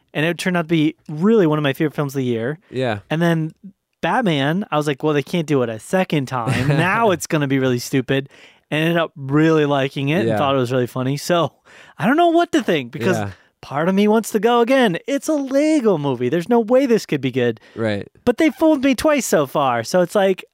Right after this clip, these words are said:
Speaker 1: I don't know. Maybe I should learn.
Speaker 2: We'll see. Yeah, I don't, I don't underestimate the power of that kid's movie,
Speaker 1: Yeah,
Speaker 2: you know?
Speaker 1: I will say the story doesn't connect with me as well as,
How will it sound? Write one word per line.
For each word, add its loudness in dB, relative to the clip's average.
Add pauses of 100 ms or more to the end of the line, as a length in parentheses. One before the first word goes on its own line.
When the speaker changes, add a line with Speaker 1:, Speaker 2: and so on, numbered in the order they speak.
Speaker 1:
I -6
don't -4
know. 0
Maybe -4
I 0
should -6
learn. -6
Speaker 2:
We'll 0
see. -4
Yeah, -6
I -10
don't, -8
I -6
don't -6
underestimate -4
the -18
power -2
of -4
that -2
kid's -4
movie, 0
Speaker 1:
Yeah, 0
Speaker 2:
you -2
know? 0
Speaker 1:
I 0
will 2
say 2
the -2
story 2
doesn't -2
connect -4
with -6
me -2
as -4
well 0 (540)
as, -2